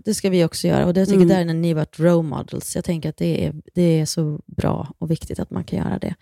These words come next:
Speaker 2: Ja.
Speaker 1: Eh, det är barnens högtid och, eh, att man ser till att man kan göra det tillsammans. Men
Speaker 2: Precis.
Speaker 1: vad he-,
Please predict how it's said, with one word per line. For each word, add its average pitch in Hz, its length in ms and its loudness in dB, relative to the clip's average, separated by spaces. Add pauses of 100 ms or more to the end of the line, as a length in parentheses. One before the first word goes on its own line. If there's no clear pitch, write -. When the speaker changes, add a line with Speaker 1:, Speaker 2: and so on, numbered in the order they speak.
(540)
Speaker 2:
Ja. 185 220 8 (100)
Speaker 1:
Eh, - 40 -4 (600)
det 220 100 4
är 190 40 4
barnens 175 460 0
högtid - 480 -4 (100)
och, - 460 -10
eh, 190 300 -2 (320)
att - 200 -6
man 170 140 0
ser 156 120 -2
till 165 240 0
att - 140 -4
man - 220 -4 (360)
kan 185 160 -2
göra 175 220 2
det 170 100 -4
tillsammans. 175 640 -4 (460)
Men 214 100 10
Speaker 2:
Precis. 233 220 2
Speaker 1:
vad 233 80 4
he-, 202 160 2